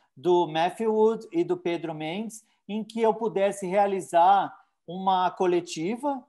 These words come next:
né? Dentro dessa, dessa condição, é, espacial bastante específica, né? A propósito dessas duas salas, que não são contíguas.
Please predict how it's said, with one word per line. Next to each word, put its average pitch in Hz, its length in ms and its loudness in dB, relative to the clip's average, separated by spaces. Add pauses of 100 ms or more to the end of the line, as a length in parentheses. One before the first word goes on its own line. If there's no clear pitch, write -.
(120)
né? 190 400 -4 (300)
Dentro 196 500 -2
dessa, 156 1500 4
dessa 165 460 -2
condição, 170 960 -4 (500)
é, 160 280 2
espacial 170 920 4
bastante 165 480 2
específica, 185 800 -4
né? 165 100 2
A 165 80 4
propósito 170 580 2
dessas 160 400 -6
duas 170 300 0
salas, 185 400 2
que 165 140 -10
não 185 180 -2
são 180 220 -4
contíguas. 190 720 -6